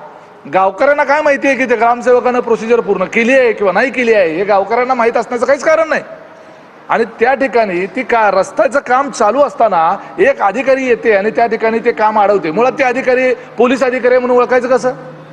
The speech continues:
त्या पोलीस गाडीमध्ये आल्या नाहीत, त्या युनिफॉर्ममध्ये आल्या नाहीत, कशावरून त्या डीवायएसपी किंवा कशावरून त्या पोलीस प्रशासनाचे अधिकारी आहेत हे ओळखायचं कसं? ग्रामस्थांनी. आणि मग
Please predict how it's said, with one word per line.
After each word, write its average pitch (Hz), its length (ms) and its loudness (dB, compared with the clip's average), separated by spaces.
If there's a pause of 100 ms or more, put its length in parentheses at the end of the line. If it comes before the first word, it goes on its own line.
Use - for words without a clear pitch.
(540)
त्या 233 100 0
पोलीस 220 320 0
गाडीमध्ये 247 380 2
आल्या 240 160 2
नाहीत, 233 160 0 (520)
त्या 160 80 2
युनिफॉर्ममध्ये 254 600 2
आल्या 247 180 2
नाहीत, 240 140 0 (500)
कशावरून 226 580 2
त्या 285 140 2
डीवायएसपी 254 500 0
किंवा 240 200 2
कशावरून 262 540 0
त्या 294 80 4
पोलीस 269 260 -2
प्रशासनाचे 226 500 0
अधिकारी 208 340 0
आहेत 160 120 0
हे 190 60 2
ओळखायचं 226 440 2
कसं? 240 320 2 (2000)
ग्रामस्थांनी. 240 600 0 (400)
आणि 202 140 0
मग 233 240 0